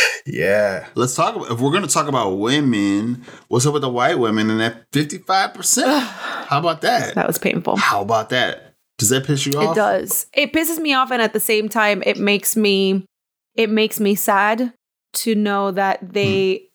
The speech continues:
Speaker 1: Hmm.
Speaker 2: they still feel they need to do that, and they still need to be agents for the patriarchy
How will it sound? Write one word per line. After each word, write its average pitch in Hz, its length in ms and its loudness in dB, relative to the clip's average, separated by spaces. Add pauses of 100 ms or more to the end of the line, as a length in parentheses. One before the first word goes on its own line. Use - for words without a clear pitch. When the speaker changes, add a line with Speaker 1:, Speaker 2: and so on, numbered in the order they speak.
(560)
Speaker 1:
Hmm. 190 60 -4
Speaker 2:
they 185 120 2
still 196 280 0
feel 190 280 0
they 185 160 2
need 185 240 2
to 185 100 2
do 190 240 -2
that, 214 380 0
and 185 160 -2
they 190 80 2
still 190 320 0
need 185 300 0
to 196 160 2
be 185 240 -2
agents 180 320 2
for 185 100 0
the 175 80 2
patriarchy 202 880 2